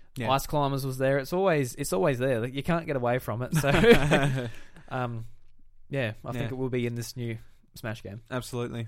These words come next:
Speaker 1: But then again, they've been unpredictable before. We, we, we got stuff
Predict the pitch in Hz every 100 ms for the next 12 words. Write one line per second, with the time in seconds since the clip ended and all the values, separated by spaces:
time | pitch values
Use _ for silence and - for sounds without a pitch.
0 | 127 123 147 160 165 170 180 - 147 -
1 | 143 147 160 151 151 160 160 165 156 170
2 | 190 190 151 131 135 127 127 123 135 -
3 | 151